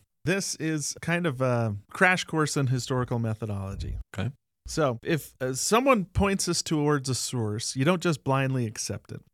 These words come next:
Speaker 1: Couple questions you could ask. Number one, how close is the source?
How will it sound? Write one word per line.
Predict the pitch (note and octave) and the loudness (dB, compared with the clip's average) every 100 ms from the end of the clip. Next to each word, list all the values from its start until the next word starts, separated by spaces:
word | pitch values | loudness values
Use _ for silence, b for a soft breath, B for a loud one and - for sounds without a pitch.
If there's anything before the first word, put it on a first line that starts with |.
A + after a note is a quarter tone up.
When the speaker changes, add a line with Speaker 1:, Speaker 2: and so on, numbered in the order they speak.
| _ - | _ -2
Speaker 1:
Couple | D3+ E3 | 0 0
questions | - D3 - C#3 A#2 | 0 0 0 -2 -2
you | B2 | -2
could | C3 - | -4 -2
ask. | G#2+ F#2+ - | -4 -4 -4
Number | B2 C#3 | -2 0
one, | C3+ C3 A#2 G#2 - _ _ _ - | 0 0 0 -2 -8 _ _ _ -10
how | - A3+ A3 - | -2 -2 -2 -4
close | - D#3 A2+ G2 - - - | 0 2 2 0 -6 -10 -6
is | A#2 G#2+ | -4 -2
the | A2 | -2
source? | - G2+ - G2+ | -4 -6 -8 -12